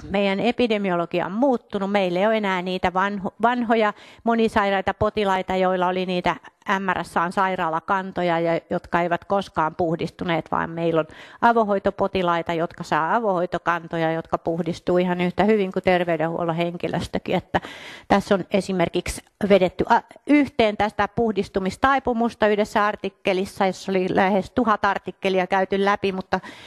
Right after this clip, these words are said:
kuusitoista sieltä hyväksyttiin sitten tasoltaan riittäväksi. Siinä oli vain tuhatkahdeksansataa potilasta, mutta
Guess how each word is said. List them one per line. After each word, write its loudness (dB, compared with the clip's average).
kuusitoista 4
sieltä -2
hyväksyttiin 0
sitten -2
tasoltaan 2
riittäväksi. -2
Siinä 0
oli 2
vain 2
tuhatkahdeksansataa -2
potilasta, -4
mutta -2